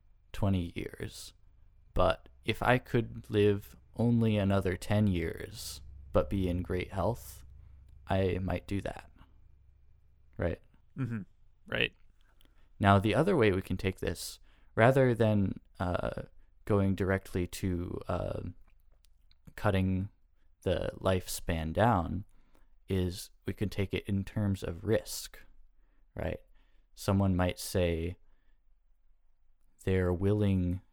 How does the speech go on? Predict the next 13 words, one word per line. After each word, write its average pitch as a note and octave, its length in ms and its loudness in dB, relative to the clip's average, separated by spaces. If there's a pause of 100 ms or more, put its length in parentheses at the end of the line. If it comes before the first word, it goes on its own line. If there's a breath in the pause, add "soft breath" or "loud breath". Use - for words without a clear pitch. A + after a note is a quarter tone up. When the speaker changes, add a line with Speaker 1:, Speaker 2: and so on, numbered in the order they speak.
(100)
Speaker 1:
to - 100 -8
face - 720 -4 (480)
a E2+ 300 -4
fifty - 440 -4
percent - 480 -2 (100)
risk - 340 -6
of F#2 180 -8
death - 540 -6 (600)
in F#2 140 0
order F#2 380 0
to - 120 -10
have F2 420 0 (640)
their F2+ 500 0